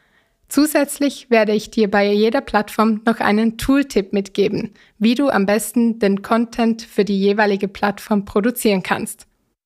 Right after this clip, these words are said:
Starten wir mit Instagram. Auf Instagram ist das Durchschnittsalter zwischen achtzehn und vierunddreißig Jahren. Auf Instagram werden vor allem visuelle und ästhetische Inhalte geteilt. Das kannst du in Form von Bildern,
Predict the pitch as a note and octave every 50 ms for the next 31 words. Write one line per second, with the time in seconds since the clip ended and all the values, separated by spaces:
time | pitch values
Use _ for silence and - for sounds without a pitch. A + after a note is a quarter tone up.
0 | _ _ _ - - - A3+ A3+ B3+ C4 - C4+ B3 A#3+ B3 A#3+ A#3+ A#3 A3 G#3
1 | G#3+ - - G#3+ G3+ F#3+ G3+ - - F#3+ G3 G3+ G3+ - - - - _ _ _
2 | - _ _ _ - G3 - - A3 B3+ C4 - - C4+ C4+ D4 C#4 C#4 C#4 F#4
3 | F#4+ A#3+ - - - G#3+ - - B3+ C4+ - - - C#4+ B3+ B3 - - A3 A3
4 | A3+ - A#3 A3+ - - A3+ G3+ - A3 - - - A3+ A3+ - - - - C4
5 | A#3 A3+ - - C#4+ C#4 - - A#3 G#3+ G3+ G#3+ G#3 - - F#3+ F#3+ - - A3
6 | G3+ - G3+ G#3 G2+ - - - A3 _ _ _ _ _ _ _ _ _ _ -
7 | - _ _ _ _ _ _ - - G3+ - G3+ A3+ A#3+ - - - C#4+ C4+ C#4
8 | C4+ C#4 C#4+ D4 D4 G4 D#4+ G#3 A3 A3 A3+ A3+ A3 - - - G#3+ A3 A#3 A3+
9 | A#3 A#3 A3+ - - _ _ - G#3+ A3+ G#3+ G3+ A3 G3+ G3 G3 G#3+ A#3+ A#3 G#3
10 | F#3+ F#3 F#3+ - - G3 G3+ G3+ G3+ - A3 - - - - - - - B3 -
11 | - - G3+ G3 G3 F3 G3 F#3+ F#3 - F#3+ F#3+ G#3 G3+ G3+ - - - - -
12 | - - - _ _ _ _ _ _ _ _ _ _ _ - G#3 A#3 C4 - -
13 | - - C#4 B3 A#3 - - A3+ G#3+ - - G#3 G3 F#3+ F#3+ - F#3+ F#3+ F#3 G#3
14 | A3 B3+ D4 D4 C#4+ C#4+ C#4+ C#4+ D4+ D4+